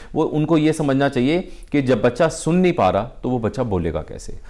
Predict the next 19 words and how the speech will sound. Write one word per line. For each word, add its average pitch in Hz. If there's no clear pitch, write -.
और 147
जब 113
तक 160
उसकी 156
सुनाई 113
का 156
उपचार 135
नहीं 123
होगा, 87
वो 87
बच्चा 95
स्पीच 107
नहीं 92
कर 78
पाएगा। -
और 117
जैसा 117
आप 143
देखें 143